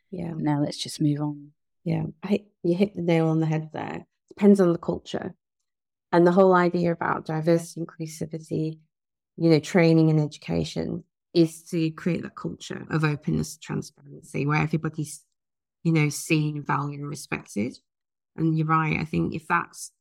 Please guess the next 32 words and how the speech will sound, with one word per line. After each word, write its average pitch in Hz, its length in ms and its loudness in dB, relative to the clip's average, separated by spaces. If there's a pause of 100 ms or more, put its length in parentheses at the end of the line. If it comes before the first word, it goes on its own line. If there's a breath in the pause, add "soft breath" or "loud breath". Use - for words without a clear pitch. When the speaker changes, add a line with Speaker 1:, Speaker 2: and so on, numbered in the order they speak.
(280)
Speaker 1:
that's - 420 -8 (220)
established, - 720 -4
then 160 240 -2
it's - 120 -20
not 165 140 2
a 160 60 -4
big 160 160 -4
deal 165 340 0
to - 180 -20 (140)
correct - 420 -6
it - 80 -8
in 160 120 -6
that - 120 -8
way. 160 320 -6
Speaker 2:
Yeah. 180 300 -6 (720)
Speaker 1:
For 196 80 -2
sure. 214 420 -2 (640)
There 302 160 -4
you 240 140 -2
go. 220 100 2
Speaker 2:
Yeah. 320 500 0
Speaker 1:
Well 269 180 -4
done. 359 560 6
All 349 280 8
right. 330 340 2
That 143 100 -4
was 165 140 -6
a 285 40 -6
good 320 200 -2
one. 330 400 6 (240)
Thank 294 300 -2
you. 240 420 4